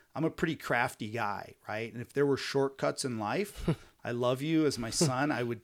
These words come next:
Speaker 1: teach them to you, right?
Speaker 2: Right, right.
Speaker 1: But there are no shortcuts in
Speaker 2: There's
Speaker 1: life.
Speaker 2: no, there's
Speaker 1: So
Speaker 2: no elevator to su-, to success,
Speaker 1: just get
Speaker 2: right?
Speaker 1: to
Speaker 2: Yeah.
Speaker 1: work,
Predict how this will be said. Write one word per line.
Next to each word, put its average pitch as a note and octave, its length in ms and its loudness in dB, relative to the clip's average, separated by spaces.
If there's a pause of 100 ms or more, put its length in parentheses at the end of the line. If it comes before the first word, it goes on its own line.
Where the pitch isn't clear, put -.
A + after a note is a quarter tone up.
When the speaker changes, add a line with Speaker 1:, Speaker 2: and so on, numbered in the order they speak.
(180)
Speaker 1:
teach G3 300 0
them A2+ 180 -2
to - 160 -6
you, F#2+ 280 -4
right? C#3+ 240 6
Speaker 2:
Right, F3+ 180 12
right. E3 260 8
Speaker 1:
But - 160 6
there B2+ 200 8
are G3+ 160 6 (120)
no F3+ 80 4
shortcuts - 640 -4
in B2 80 -2
Speaker 2:
There's D3 140 8
Speaker 1:
life. C#3+ 100 4
Speaker 2:
no, D3 420 8
there's C#3+ 180 4
Speaker 1:
So F3 80 12
Speaker 2:
no F3 40 12
elevator E3+ 500 12
to C#3 80 0
su-, - 400 -2
to C3+ 120 -4
success, C3+ 500 -4
Speaker 1:
just - 200 -6
get D#3+ 140 -2
Speaker 2:
right? D3 100 -4
Speaker 1:
to C#3 60 2
Speaker 2:
Yeah. - 160 0
Speaker 1:
work, - 380 -4